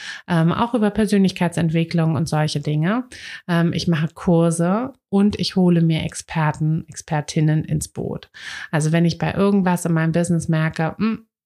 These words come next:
da komme ich nicht weiter, das funktioniert nicht so, wie ich es gerne hätte", dann hole ich mir da jemanden.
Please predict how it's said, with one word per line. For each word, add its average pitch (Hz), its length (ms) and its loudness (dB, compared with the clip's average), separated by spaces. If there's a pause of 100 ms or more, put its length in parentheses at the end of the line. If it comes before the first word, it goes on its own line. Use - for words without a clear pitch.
da 165 120 0
komme 175 240 0
ich 165 100 -2
nicht 175 180 -2
weiter, 175 640 0
das - 160 -4
funktioniert 170 440 0
nicht 165 160 0
so, 165 160 0
wie 160 60 0
ich 156 80 -2
es - 60 -10
gerne 156 220 0
hätte", 208 460 -2 (420)
dann 175 240 2
hole 190 180 4
ich 180 140 0
mir 170 140 2
da 156 80 -2
jemanden. 160 640 -4